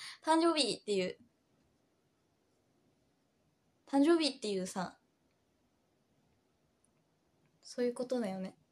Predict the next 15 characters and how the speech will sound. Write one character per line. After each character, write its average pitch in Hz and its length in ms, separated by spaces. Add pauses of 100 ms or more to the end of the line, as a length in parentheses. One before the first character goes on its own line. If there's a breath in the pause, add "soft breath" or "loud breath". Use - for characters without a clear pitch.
(640)
運 254 120
命 208 120
感 208 200
じ 196 120
る 196 80
よ - 80
ね。 - 160 (240)
<laughs> 294 720 (280 loud breath)
運 311 80
命 262 140
感 254 160
じ 240 100
る 285 80
よ 269 60
ね。 - 260